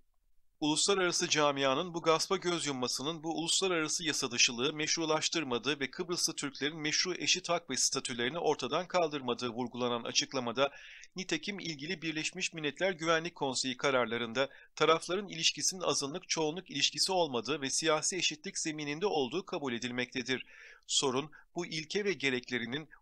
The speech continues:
uluslararası toplum tarafından pratikte gözetilmesiyle ilgilidir ifadesine yer verildi. Rum ortağın ortaklığı işgali sonucunda Kıbrıs'ın iki asli halkını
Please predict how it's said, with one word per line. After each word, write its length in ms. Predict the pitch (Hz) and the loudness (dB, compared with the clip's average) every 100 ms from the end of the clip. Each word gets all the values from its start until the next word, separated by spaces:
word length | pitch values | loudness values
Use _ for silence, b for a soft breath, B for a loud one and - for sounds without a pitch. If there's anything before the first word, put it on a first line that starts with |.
| - | -8
uluslararası 680 | 147 - 202 180 160 190 185 | 2 4 6 2 2 -2 0
toplum 340 | 165 - 180 | -2 -2 -4
tarafından 580 | 165 139 127 131 170 190 | 0 0 0 0 0 0
pratikte 440 | 165 147 151 - | -6 -6 -8 -8
gözetilmesiyle 800 | 165 151 123 - 123 117 131 - | -4 -4 -2 -6 -4 -2 -2 -4
ilgilidir 500 | 180 165 120 113 175 | -6 -8 -6 -6 -6
ifadesine 600 | 190 - 165 139 120 131 | -8 0 2 2 -2 0
yer 260 | 123 123 120 | 2 2 2
verildi. 400 | 127 120 127 - B B B - | -2 0 -2 -4 B B B -6
Rum 180 | 156 151 | -4 0
ortağın 420 | 135 131 147 175 | -2 2 0 2
ortaklığı 520 | 160 156 151 - 180 | 2 4 2 2 -4
işgali 460 | 190 - 170 156 160 | 4 4 6 2 2
sonucunda 580 | 147 131 117 120 170 | -2 -2 -4 -4 -6
Kıbrıs'ın 540 | - 185 147 135 180 180 | -4 -6 -2 -2 -2 -6
iki 360 | - - 190 | -12 -6 0
asli 340 | 143 139 - 190 | 0 0 -4 0
halkını 500 | 151 117 - 120 | 0 0 -2 -4